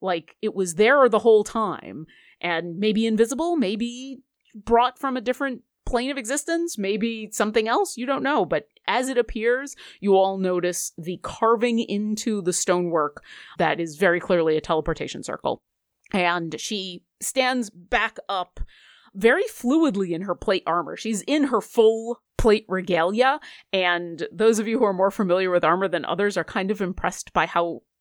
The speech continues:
very easily she stands without the use of handholds or a weapon or anything, considering she is wearing a full set of plate. Turns to you and says, "I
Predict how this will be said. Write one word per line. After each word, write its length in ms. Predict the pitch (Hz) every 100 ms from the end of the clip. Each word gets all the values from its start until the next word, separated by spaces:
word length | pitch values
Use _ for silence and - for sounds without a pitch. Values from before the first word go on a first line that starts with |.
| -
very 600 | 190 214 254 320 311 262 _
easily 560 | 247 262 294 294 277 262
she 280 | - - 226
stands 600 | - - 202 190 185 170
without 360 | 185 170 175
the 100 | 202
use 340 | 170 170 165 -
of 360 | 170 160 - _
handholds 680 | - 220 233 233 220 214 185
or 160 | 180 156
a 80 | 143
weapon 380 | 175 240 240 202
or 100 | 190
anything, 240 | 185 180
considering 400 | 175 175 220 190
she 160 | 170 220
is 160 | 180 143
wearing 560 | 147 170 156 147 143 147 - - -
a 200 | 165 156 151 -
full 180 | 220 185
set 240 | - 170
of 100 | 151
plate. 420 | - 160 - - - _ _ -
Turns 580 | - 269 302 359 349 -
to 140 | -
you 400 | 190 156 131 143 - - -
and 180 | 175 170
says, 520 | 170 170 165 156 156 _ _ _ _ _ _
"I 580 | 170 165 175 170 165 160